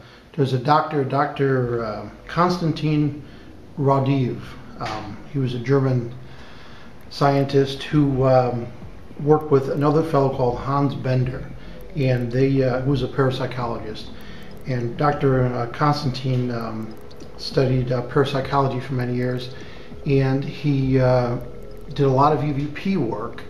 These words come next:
in a controlled lab environment. And one of the things he did was, uh, he bypassed the microphones and he shunted them with germanium diodes. So I went ahead and I built, uh, a, uh,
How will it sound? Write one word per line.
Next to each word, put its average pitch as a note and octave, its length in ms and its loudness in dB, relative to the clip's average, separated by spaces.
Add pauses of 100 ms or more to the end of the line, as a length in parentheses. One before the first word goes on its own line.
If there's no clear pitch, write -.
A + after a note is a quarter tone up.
(520)
in C3 80 0
a B2+ 40 0
controlled C3+ 540 4
lab C3+ 240 2
environment. A2+ 680 -2
And A#2+ 320 -8
one C3 140 2
of C#3 60 2
the B2+ 60 -4
things C3 260 2
he C3 120 -4
did B2+ 360 2
was, A#2 280 -4
uh, A2+ 280 -6 (460)
he C3 220 0
bypassed C#3+ 580 2
the B2+ 60 0
microphones C3 720 0
and B2+ 160 0
he B2+ 280 -2
shunted D#3 420 0
them B2 320 0
with B2 180 -2 (460)
germanium C3 540 2
diodes. A#2+ 600 -4 (480)
So - 120 4
I D#3+ 80 6
went F3+ 140 4
ahead D3+ 240 4
and C#3+ 100 2
I C3 100 4
built, C#3 460 4
uh, B2 340 2 (800)
a, C3 280 4
uh, A2+ 200 -2